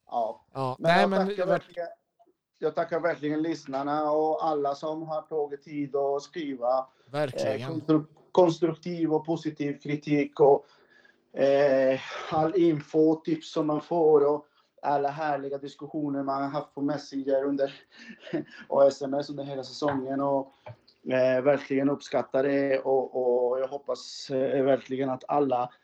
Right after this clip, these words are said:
Speaker 1: eh, förstår att, att man gör detta för att man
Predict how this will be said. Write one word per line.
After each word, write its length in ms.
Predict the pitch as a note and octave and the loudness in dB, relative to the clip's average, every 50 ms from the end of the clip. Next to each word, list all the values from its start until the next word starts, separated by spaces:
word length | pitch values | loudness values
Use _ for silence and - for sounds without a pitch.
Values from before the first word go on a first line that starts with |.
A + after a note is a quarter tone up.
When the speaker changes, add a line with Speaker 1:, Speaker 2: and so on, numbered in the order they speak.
| _ _ _ _ _ _ | _ _ _ _ _ _
Speaker 1:
eh, 440 | - - - - - D3 D3 C#3+ - | -14 -14 -8 -6 -4 -2 -2 -4 0
förstår 720 | - E3 E3 E3 - - - D#3+ D#3 D#3+ E3 E3 E3 D#3 | 0 0 0 0 -2 2 6 8 8 10 10 8 8 6
att, 200 | C#3+ C3+ - - - - - - - _ _ _ _ _ _ _ _ _ _ _ _ _ _ _ | 6 4 0 -6 -16 -20 -20 -20 -20 _ _ _ _ _ _ _ _ _ _ _ _ _ _ _
att 160 | - B2 - | -12 -8 -6
man 380 | D3 D3+ D3 C#3 C3+ C3 C#3 C#3+ | -4 -2 -2 -2 -2 -2 -2 0
gör 260 | C#3+ D3+ D3 C#3+ - | 0 0 0 0 -2
detta 400 | D3 C#3 C3 - _ - B2+ B2 | -4 -6 -6 -8 _ -6 -6 -6
för 120 | - D3 | -4 -6
att 120 | C#3 C3+ C3+ | -8 -8 -6
man 400 | C3+ C3 C3 C3 C3 C3 - | -6 -6 -6 -6 -8 -10 -14